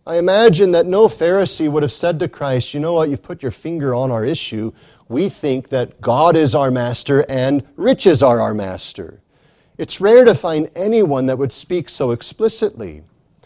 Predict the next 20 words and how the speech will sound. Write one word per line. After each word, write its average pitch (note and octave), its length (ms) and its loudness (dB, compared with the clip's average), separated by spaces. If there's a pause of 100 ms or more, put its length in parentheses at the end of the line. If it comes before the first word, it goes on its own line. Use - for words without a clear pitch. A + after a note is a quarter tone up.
(240)
But - 160 -10
so C4 280 4
soon A#3 240 -2
as F3 120 2
he E3+ 100 2
says G3 400 -2
it, D#3 100 -2
what's D3+ 220 -2
the D#3+ 120 -10
response? C#3+ 600 -4
The B2+ 100 -12
Pharisees E3+ 520 -2
come A#2+ 480 -6 (280)
who - 120 -10
are A#2+ 100 -2
covetous, D3 720 -4 (180)
and B2+ 140 -8
they B2+ 100 -4
deride B2+ 480 0
him. D#2 360 -12